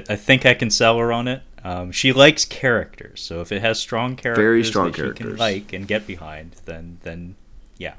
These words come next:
Speaker 1: we'll, we'll see.
Speaker 2: If she doesn't
Speaker 1: I'll, I'll, I'll tell her you said so. And remember, you're both fans of The Expanse, so she has some belief in your taste in things. So if you, if you vouch for it, that might count for something.
Speaker 2: It's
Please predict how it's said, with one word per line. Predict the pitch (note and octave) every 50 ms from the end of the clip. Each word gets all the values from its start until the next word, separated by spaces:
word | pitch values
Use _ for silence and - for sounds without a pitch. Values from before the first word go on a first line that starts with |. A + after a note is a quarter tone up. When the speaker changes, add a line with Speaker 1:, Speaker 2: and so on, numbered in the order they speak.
| - -
Speaker 1:
we'll, | G2+ G2+ G#2 G#2 -
we'll | G2 G#2 G#2+
see. | G#2 - - -
Speaker 2:
If | C#3 C#3+
she | - - G#3
doesn't | E3 F#3+ G#3+ G#3+ A3+ A3 D3
Speaker 1:
I'll, | A2 A#2+ C3 C#3 C3+
I'll, | C3
I'll | C#3+ D3+ D#3+
tell | - - F3+ E3+ E3+ D#3+
her | F3 F3
you | E3 D#3 D3+ D3+
said | D3+ - D#3+ C3+ A2+ G#2
so. | - - G2+ F2+
And | F#2+ G#2+ B2 C#3+ D3 C#3
remember, | C#3 D3+ D#3+ E3 D#3+ C#3 B2+ A2 G#2+ G#2 G2+ G2+
you're | B2+ C3 A#2+
both | G#2 A2 B2 C3 D#3 D3+ -
fans | - - B2+ B2+ C#3+ D#3 E3 F3 F3+ F3 - -
of | - B2+ B2 B2
The | C3 B2
Expanse, | B2 A#2+ - - - B2+ C3+ D#3 F#3 G#3 -
so | - - G#2+ G2
she | G#2 - A2+ A2 G#2+ G#2 G#2 - - - - - - - - - - - -
has | - B2+ B2 B2 - -
some | C#3+ C3+ B2
belief | B2+ B2 A#2 B2 B2+ C#3 C3+ -
in | C3+ B2
your | B2 A#2+ A2+
taste | A#2 - B2+ B2 A#2+ - - -
in | D#3 D#3
things. | D#3 - F3 F3 F3+ F3+ -
So | - A2+ G#2
if | G#2 G#2 -
you, | A#2+ A#2 A#2+ A#2+
if | A2 G#2+ G2+ -
you | B2+ A#2+ A#2
vouch | G#2+ B2 B2 C#3 C#3+ - -
for | - - G2+ F2+ E2+
it, | F2 F2+ -
that | F#2+ F#2+ G2
might | G2+ G#2 G#2 -
count | - - C#3 E3 - -
for | - -
something. | - - F3 E3 D3+
Speaker 2:
It's | - -